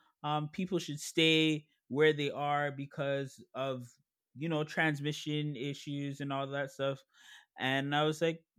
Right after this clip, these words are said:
"Okay, you might feel that way, but if you're the mall that I frequent to all the time, whether I live twenty minutes away or not, as soon as I hear you're open, I'm going back to my favorite mall.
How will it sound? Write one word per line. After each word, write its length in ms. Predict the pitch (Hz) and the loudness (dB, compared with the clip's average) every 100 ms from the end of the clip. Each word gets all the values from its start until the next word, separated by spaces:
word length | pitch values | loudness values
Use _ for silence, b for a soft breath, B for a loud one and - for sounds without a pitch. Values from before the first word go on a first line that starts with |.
| 175 - _ | -12 -14 _
"Okay, 320 | - - - 196 | 0 2 4 4
you 200 | 196 240 | 4 4
might 360 | 240 180 - | 6 4 0
feel 280 | - 190 254 | -4 2 6
that 220 | 180 135 | 6 6
way, 160 | 117 127 | 4 2
but 340 | 135 135 127 - _ _ _ _ _ _ _ | 2 4 4 0 _ _ _ _ _ _ _
if 240 | 127 143 131 | 0 0 -2
you're 420 | 127 151 214 214 | 0 8 8 8
the 120 | 160 | 4
mall 320 | 147 147 175 180 | 4 8 10 10
that 140 | 143 | 8
I 100 | 135 | 4
frequent 560 | - 147 170 175 139 120 | 2 0 0 2 0 2
to 320 | 127 123 107 | 2 2 2
all 220 | 123 143 | 4 4
the 100 | 127 | 4
time, 320 | 120 135 127 | 2 4 6
whether 220 | 120 127 | 4 2
I 60 | 147 | 2
live 260 | 135 139 143 | 2 0 -2
twenty 260 | 135 127 | 0 2
minutes 300 | 120 120 117 | 2 0 -2
away 140 | 113 113 | -2 0
or 100 | 104 | 0
not, 320 | 110 117 - | 0 0 0
as 180 | 127 - | -4 -2
soon 140 | 185 | 2
as 80 | 180 | 4
I 100 | 156 | 4
hear 240 | 143 160 | 4 2
you're 240 | 156 131 123 | 4 2 2
open, 460 | 156 180 127 127 127 | 2 2 2 0 0
I'm 200 | 151 165 | 0 0
going 260 | 120 131 127 | 2 2 2
back 240 | 120 135 - | 4 2 2
to 60 | |
my 160 | 131 120 | -2 -2
favorite 460 | - 127 120 113 | 0 -2 0 -4
mall. 320 | 104 170 110 | -2 -4 -4